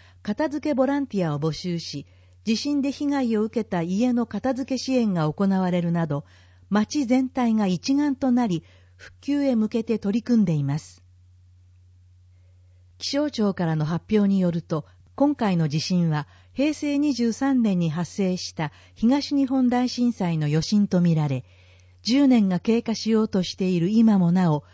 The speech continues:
東日本大震災の影響が続いていることを見せつけられました。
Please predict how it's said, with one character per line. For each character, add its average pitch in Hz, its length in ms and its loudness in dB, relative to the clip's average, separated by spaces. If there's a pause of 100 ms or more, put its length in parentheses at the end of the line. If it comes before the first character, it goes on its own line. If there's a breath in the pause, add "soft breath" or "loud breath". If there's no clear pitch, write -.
(340 soft breath)
東 262 340 2
日 254 140 4
本 240 180 2
大 233 180 2
震 226 220 0
災 175 260 -2
の 156 120 0
影 190 240 2
響 202 240 0
が 185 140 0
続 196 220 -2
い 220 140 2
て 220 80 0
い 214 100 2
る 202 120 -2
こ 202 100 -2
と 170 220 2
を 147 60 2
見 151 100 0
せ 175 140 0
つ - 100 -16
け 165 120 -2
ら 156 120 0
れ 147 120 -2
ま 139 120 -2
し - 180 -14
た。 117 160 -10